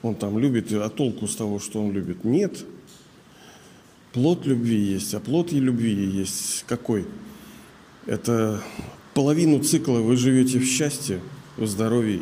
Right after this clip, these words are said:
и в богатстве. И даже больше, потому что, м, и в медном, и в железном вы всё равно особые души. Вы особые плоды всё равно получаете. Я уж не говорю про вот бриллиантовый век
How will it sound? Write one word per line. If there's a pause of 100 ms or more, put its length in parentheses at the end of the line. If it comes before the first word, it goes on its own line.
и
в
богатстве. (460)
И
даже
больше, (160)
потому
что, (920)
м,
и
в
медном,
и
в
железном
вы
всё
равно
особые
души. (680)
Вы
особые
плоды
всё
равно
получаете. (680)
Я
уж
не
говорю
про
вот
бриллиантовый
век